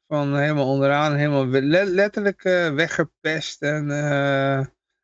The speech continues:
ja, hij heeft alle vernederingen meegemaakt die je maar kan, eh, krijgen, weet je wel. En die heeft dus de tegenovergestelde weg ge-, gekozen in plaats van dat systeem te bevechten.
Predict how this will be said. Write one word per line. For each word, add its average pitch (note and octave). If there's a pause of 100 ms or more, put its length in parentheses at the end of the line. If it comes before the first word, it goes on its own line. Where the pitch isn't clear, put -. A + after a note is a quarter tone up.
ja, C#3
hij C#3
heeft C#3
alle F#3
vernederingen E3
meegemaakt D#3+
die D#3+
je D3+
maar D3
kan, C#3
eh, D3 (220)
krijgen, D#3+
weet E3
je D#3+
wel. F#3 (380)
En D3+ (500)
die F3
heeft F3+
dus -
de D#3+
tegenovergestelde E3
weg E3+
ge-, E3+
gekozen F3+
in F3
plaats D#3
van D3
dat C#3
systeem C#3+
te C3
bevechten. C#3+